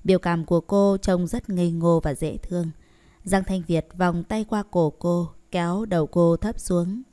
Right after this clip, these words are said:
cho đến khi khuôn mặt của cô áp sát trước mặt anh. Lục Hy Bảo ngây ngô nhìn anh. "Anh đau ở đâu sao?" "Không." "Vậy anh?" Đôi môi mỏng khô rát nhẹ nhàng hôn lên trán cô,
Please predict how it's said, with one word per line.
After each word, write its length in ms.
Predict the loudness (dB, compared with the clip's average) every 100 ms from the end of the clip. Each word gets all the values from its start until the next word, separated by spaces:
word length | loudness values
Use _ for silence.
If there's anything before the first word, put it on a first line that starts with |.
| -2
cho 120 | 0
đến 220 | 2 -2
khi 320 | -2 0 0
khuôn 220 | 0 0 0
mặt 180 | -2
của 140 | 0 0
cô 280 | 2 0 0
áp 180 | -4 -8
sát 300 | -6 -6 -6 _
trước 220 | -4 -2
mặt 140 | -2 -6
anh. 300 | -6 -6 -6 -8 _ -20 _ 0
Lục 180 | 2 4
Hy 120 | 0
Bảo 440 | 2 2 2 2 -2
ngây 220 | -2 -2
ngô 240 | 0 2 2
nhìn 260 | 0 -4
anh. 280 | -4 -6 -6 -8 _ _ _ _ _ -4
"Anh 160 | 0
đau 180 | 2 4
ở 160 | 2 0
đâu 260 | 0 0
sao?" 240 | 0 -4 -4 -10 _ _ -20 _ _
"Không." 320 | -2 0 0 -6 _ _ _ 0
"Vậy 160 | 0
anh?" 840 | 0 -4 -2 0 0 0 -2 -2 -6 -10 _ _ _ _ _ _ 0
Đôi 120 | 4 6
môi 160 | 4
mỏng 340 | 2 0 -2 -2
khô 240 | 0 -2
rát 280 | -2 -8 -8 -4
nhẹ 180 | -2
nhàng 240 | 0 -2 0
hôn 200 | -2 0
lên 220 | -2 -4
trán 300 | -4 -6 -6
cô, 300 | -2 0